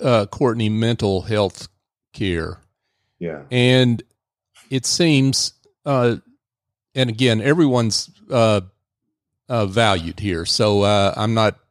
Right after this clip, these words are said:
Speaker 1: uh, demeaning anyone, but it seems like if we, if at all, but if we, we seems like we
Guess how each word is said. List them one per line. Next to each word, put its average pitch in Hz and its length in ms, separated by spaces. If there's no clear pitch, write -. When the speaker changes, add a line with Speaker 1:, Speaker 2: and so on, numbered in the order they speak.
Speaker 1:
uh, 107 180
demeaning 107 540
anyone, 90 360
but 98 180
it 92 80
seems 135 280
like 107 220
if 87 140
we, 110 320
if 104 260
at 104 160
all, 110 340
but 113 140
if 101 140
we, 127 360
we 120 280
seems 143 340
like 117 220
we 110 260